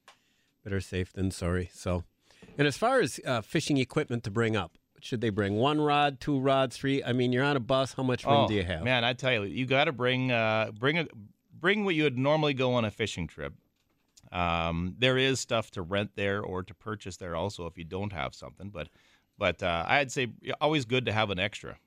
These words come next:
Speaker 2: of any kind. In any boat, of any ki-, type of fishing, it's always good to have that extra rod just in case, you know, malfunctions do happen or if something happens.
Speaker 1: So probably at least two rods and reels in a
Speaker 2: Oh,
Speaker 1: good
Speaker 2: at least
Speaker 1: tackle
Speaker 2: three
Speaker 1: box.
Speaker 2: species, yeah.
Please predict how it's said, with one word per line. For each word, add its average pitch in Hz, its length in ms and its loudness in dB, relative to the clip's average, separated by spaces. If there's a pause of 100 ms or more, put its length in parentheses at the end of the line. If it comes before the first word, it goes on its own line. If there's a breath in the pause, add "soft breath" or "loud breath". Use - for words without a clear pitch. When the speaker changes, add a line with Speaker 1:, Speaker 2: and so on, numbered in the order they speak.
(240)
Speaker 2:
of 95 100 -2
any 110 180 4
kind. 78 260 -4
In 131 200 2
any 139 180 2
boat, 113 280 -2
of 90 100 -2
any 110 200 0
ki-, 113 80 -4 (100)
type 117 240 -2
of 90 80 -6
fishing, 92 380 -8
it's 104 160 -12
always 107 260 0
good 101 160 -6
to 90 80 -8
have 90 220 -2
that 85 120 -8
extra 90 320 -8
rod 80 300 -6
just 107 240 -8
in 143 80 -4
case, 120 420 -2
you 107 60 -6
know, 113 80 -2
malfunctions 113 800 -4
do 113 160 -4
happen 110 340 -2
or 104 160 -6
if 87 80 -16
something 98 300 -12
happens. 101 400 -10 (120)
Speaker 1:
So - 160 -2
probably 139 400 0
at 123 60 -8
least 123 220 0
two 139 160 0
rods 107 320 2
and 110 140 -2
reels 101 520 2 (400)
in 107 160 0
a 104 100 2
Speaker 2:
Oh, 175 80 6
Speaker 1:
good 151 80 6
Speaker 2:
at 117 80 0
least 127 180 0
Speaker 1:
tackle 139 180 4
Speaker 2:
three 123 100 2
Speaker 1:
box. 113 240 4
Speaker 2:
species, 87 200 -4
yeah. 101 200 -4